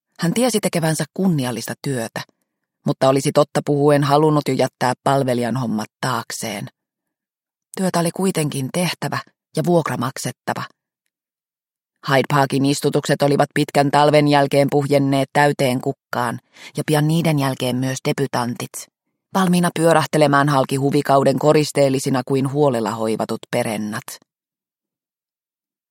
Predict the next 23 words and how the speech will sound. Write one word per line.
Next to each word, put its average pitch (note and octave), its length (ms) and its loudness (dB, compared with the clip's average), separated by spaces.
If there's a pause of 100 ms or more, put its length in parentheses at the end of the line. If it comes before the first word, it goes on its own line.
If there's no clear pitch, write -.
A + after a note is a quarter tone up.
(120)
Louisaa F3 440 2
heidän F3 260 2
puolison F3+ 360 2
metsästyksensä D3+ 760 -2
ei D3 120 -2
jaksanut D3+ 440 -2
lainkaan C#3 460 2
kiinnostaa, C3 720 -2 (720)
mutta F3 220 0
asiaan G3+ 340 2
kuuluva D3+ 360 2
seurapiirikuhina B2+ 960 0
poiki A#2+ 300 -4
lisätöitä B2+ 520 -2
muutaman C3 480 0
kuukauden A#2 560 -2
ajaksi, A#2+ 500 -6 (500)
mikä D#3 180 -2
sopi E3 280 -2
hänelle D#3 320 0 (100)
paremmin A#2+ 460 -4
kuin B2 340 -6
hyvin. C3 340 -4